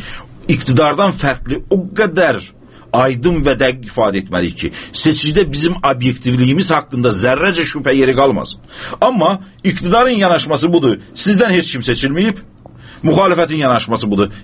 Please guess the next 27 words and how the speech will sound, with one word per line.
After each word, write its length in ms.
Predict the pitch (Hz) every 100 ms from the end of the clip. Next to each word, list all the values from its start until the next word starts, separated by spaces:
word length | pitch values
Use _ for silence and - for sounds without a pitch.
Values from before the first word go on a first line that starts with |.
| -
İqtidar 380 | 170 131 190 165
hamısını 280 | 131 117 87
saxtalaşdırıb. 640 | 82 73 67 - - - - - - -
İqtidarın 600 | 165 120 143 170 175 196 190 -
adamlarından 600 | 147 147 139 131 123 101
heç 180 | 90 -
kim 100 | 80
seçilməyib. 480 | - - 76 69 64 - -
Bu 160 | 170 214
iki 340 | 170 127 -
fərq 400 | 123 160 175 -
seçicini 840 | - 127 117 117 98 104 160 180 - - - 90
bizim 380 | 113 117 175
haqqımızda 640 | 147 104 - - 107 98 139
mənfi 400 | 113 101 90 113 104
rəy 120 | 104 87
yaratmağa 420 | 82 76 78 76 76
məcbur 320 | 71 69 67
eləyir. 320 | 60 60 - - - 185
Və 140 | 180 190 185 -
nəticədə 560 | 127 127 113 117 123
nə 60 | 113
alınır? 380 | 90 67 60 - - -
Nəticədə 500 | 139 123 147 156 139
bu 120 | 139
alınır 260 | 117 110 107
ki, 220 | 151